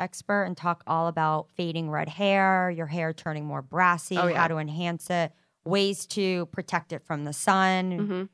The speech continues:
Speaker 1: So that's really important because red hair fades a lot. And for me, my, my hair always turns a little bit brassy.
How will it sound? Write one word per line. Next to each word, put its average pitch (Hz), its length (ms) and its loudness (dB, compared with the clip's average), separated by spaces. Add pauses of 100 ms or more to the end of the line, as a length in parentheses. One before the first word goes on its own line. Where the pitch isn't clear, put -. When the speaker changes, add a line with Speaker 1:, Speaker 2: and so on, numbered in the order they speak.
(120)
Speaker 1:
So 175 380 4
that's 202 320 4
really 214 160 2
important 175 380 -2
because 170 280 -6
red 190 200 2
hair 214 360 2 (100)
fades 185 300 0
a 160 80 -4
lot. - 320 -2 (100)
And 156 500 -4
for 196 120 0
me, 196 520 0 (500)
my, 180 500 0 (560)
my 180 200 0
hair 190 260 0
always 175 340 2
turns 170 260 -4
a 156 40 -6
little 156 220 -4
bit 151 300 -4 (160)
brassy. 156 520 2